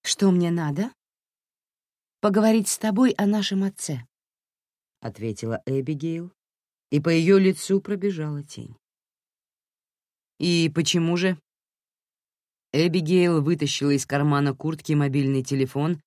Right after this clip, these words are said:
и выложила на стол. Он вернулся. Она нажала кнопку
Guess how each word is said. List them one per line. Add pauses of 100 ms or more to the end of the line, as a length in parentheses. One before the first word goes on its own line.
(260)
и
выложила
на
стол. (1400)
Он
вернулся. (1300)
Она
нажала
кнопку